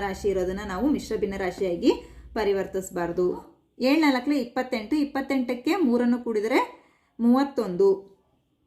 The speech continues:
ಮೂವತ್ತೊಂದು by ಏಳು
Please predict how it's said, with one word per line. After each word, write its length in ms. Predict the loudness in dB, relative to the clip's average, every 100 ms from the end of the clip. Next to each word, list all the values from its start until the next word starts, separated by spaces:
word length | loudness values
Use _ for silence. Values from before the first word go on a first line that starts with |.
| _ _ _ _ _ _ _ _
ಮೂವತ್ತೊಂದು 680 | -10 -6 -6 -4 -4 -2 0
by 180 | 0 -2 -4 -20 _ -10
ಏಳು 400 | -4 -2 0